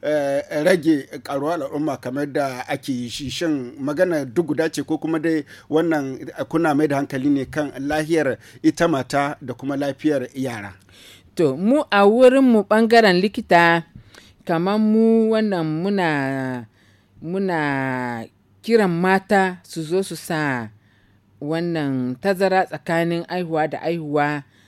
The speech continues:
Speaker 2: saboda kiwon lahiyan mace da kiwon lahiyan yaron, har ma kiwon lahiyan ma mai gidan ma.
Speaker 1: Mm.
Speaker 2: Amma kuma babu irin ɗumumuwan da ba a faɗi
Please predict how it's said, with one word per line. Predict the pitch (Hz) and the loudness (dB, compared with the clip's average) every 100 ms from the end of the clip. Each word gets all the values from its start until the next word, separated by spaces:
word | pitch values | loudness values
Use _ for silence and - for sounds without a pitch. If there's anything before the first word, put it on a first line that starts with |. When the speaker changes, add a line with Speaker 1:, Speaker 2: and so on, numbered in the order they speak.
| _ - | _ -20
Speaker 2:
saboda | - 180 160 147 123 143 135 127 | -8 -4 -4 -6 -6 -6 -4 -6
kiwon | - - 254 214 170 | -6 0 4 4 4
lahiyan | 160 160 175 165 135 123 120 | 0 -2 -4 -2 -2 -4 -6
mace | 127 - - 156 180 226 _ _ _ 139 | -8 -10 -4 -2 -2 -4 _ _ _ -10
da | 131 | -10
kiwon | _ 220 254 185 165 | _ -2 2 2 2
lahiyan | 156 156 165 151 135 131 131 _ _ _ - | -2 -2 -4 -4 -4 -6 -10 _ _ _ -10
yaron, | 139 156 156 156 139 139 139 | -4 -2 0 0 -2 -4 -10
har | - - 233 | -14 -4 0
ma | 254 247 | 2 0
kiwon | 233 - 254 202 180 | -2 -2 0 2 2
lahiyan | 175 170 185 156 | 0 0 -2 -2
ma | 147 147 147 147 _ _ _ 143 | -2 -4 -6 -8 _ _ _ -8
mai | 160 160 | -6 -4
gidan | 135 151 156 | -4 -2 -2
ma. | 135 135 131 _ - | -2 -4 -8 _ -20
Speaker 1:
Mm. | 95 | -10
Speaker 2:
Amma | 170 180 262 | -6 -2 -2
kuma | 277 285 277 | -4 -4 -4
babu | 285 277 247 | 0 0 -2
irin | - 233 202 - | -4 -4 -4 -4
ɗumumuwan | 269 285 269 254 190 | -2 0 0 0 0
da | 156 147 139 - _ _ _ _ | 0 -2 -2 -8 _ _ _ _
ba | - 139 175 - | -18 -8 -6 -6
a | 131 | -10
faɗi | 170 175 156 208 | -10 -6 -6 -6